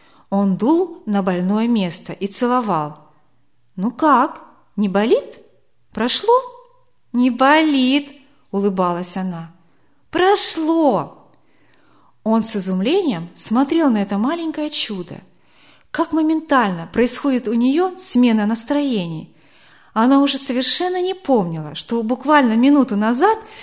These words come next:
ей было больно, и она плакала. И вот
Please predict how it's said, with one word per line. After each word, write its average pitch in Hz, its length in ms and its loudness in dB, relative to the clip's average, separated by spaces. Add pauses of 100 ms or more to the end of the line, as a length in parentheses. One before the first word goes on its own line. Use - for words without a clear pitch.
(140)
ей 254 140 2
было 233 260 4
больно, 214 720 0
и 175 80 -6
она 233 220 0
плакала. 185 680 -4 (640)
И 220 100 -2
вот 370 400 0